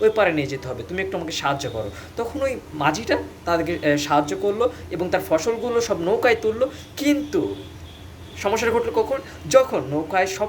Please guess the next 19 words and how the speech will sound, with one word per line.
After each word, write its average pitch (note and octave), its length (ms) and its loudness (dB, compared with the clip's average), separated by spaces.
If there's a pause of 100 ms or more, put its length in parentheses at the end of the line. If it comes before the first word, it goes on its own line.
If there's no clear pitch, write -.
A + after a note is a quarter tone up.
(160)
কিছু A#3+ 240 -10
জিনিসপত্র, G#3 800 0
মানে D3 240 0
ধানগুলো, F#3+ 680 2
সোনার E3+ 360 0
ধানগুলো F3 400 0
তোলার G#3+ 380 2
পরে D#3+ 260 4 (320)
যখন A3 200 0
আর - 60 6
জায়গা D3 380 4
ছিল C#3+ 220 -4
না, G2+ 140 -8 (240)
তখন, G#3+ 340 -2 (200)
আহ, C#3 380 2 (340)
ক-, F3 220 4 (160)
কবি F#3+ 240 6
অর্থাৎ D#3+ 440 2
শিল্পস্রষ্টা E3 640 -6